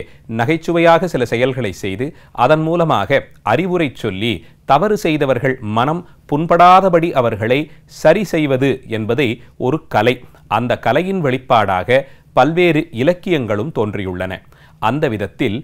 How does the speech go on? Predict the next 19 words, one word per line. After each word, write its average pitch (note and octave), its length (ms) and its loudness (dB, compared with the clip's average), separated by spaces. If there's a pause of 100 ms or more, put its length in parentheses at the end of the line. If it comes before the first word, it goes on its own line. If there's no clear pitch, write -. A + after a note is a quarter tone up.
(320)
ஐரோப்பியர்களுக்குள்ளே C3+ 1120 -2 (400)
பிரெஞ்சு A3 360 0
மொழி G3 200 -2 (120)
பேசக்கூடிய C3 640 -4 (560)
ஜான் D#3 280 4 (160)
தே C#3 140 2 (100)
லே B2 80 2 (180)
ஃபான்டேன் A#2+ 500 -2 (240)
என்பவர் G2+ 380 0 (400)
பதினாறாம் F3 640 2
நூற்றாண்டில் B2+ 640 -2 (220)
எழுதிய A#2+ 440 0 (360)
கதைகளின் D3+ 680 2
தொகுப்பு. G#2+ 400 -4 (360)
அந்த C3+ 300 0
கதைகளிலே B2 580 0 (400)
ஒரு D3+ 160 2 (300)
குருநாதர், B2+ 560 -2 (280)
அவரோ A2+ 380 2